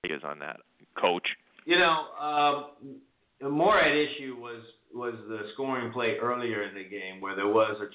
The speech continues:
Speaker 2: true rub. What happened in that final play was not, uh, it, it didn't end up, maybe it was intended to be a pick play, but
Speaker 1: Mm-hmm.
Speaker 2: it was not, it di-, it, it didn't end up that way.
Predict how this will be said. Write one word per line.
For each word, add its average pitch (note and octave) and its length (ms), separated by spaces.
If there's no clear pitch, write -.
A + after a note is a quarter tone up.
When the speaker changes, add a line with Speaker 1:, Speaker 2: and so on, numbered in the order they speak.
Speaker 2:
true G#2+ 260
rub. F#2 320
What D3+ 120
happened D#3 400
in A2+ 100
that A2+ 200
final A#2 300
play F#2+ 380
was A2 240
not, - 480
uh, B2+ 460
it, B2 260
it C3+ 100
didn't F#3 240
end E3+ 180
up, D3+ 260
maybe F#3+ 280
it D#3 100
was B2 160
intended C3+ 520
to A2 80
be G2 380
a G#2 80
pick - 340
play, F2 260
but A2+ 360
Speaker 1:
Mm-hmm. C#3+ 280
Speaker 2:
it C3+ 220
was C3 240
not, C#3+ 320
it B2+ 160
di-, E3 60
it, C#3+ 440
it C3+ 120
didn't D3+ 180
end C#3 220
up C#3+ 180
that - 260
way. - 100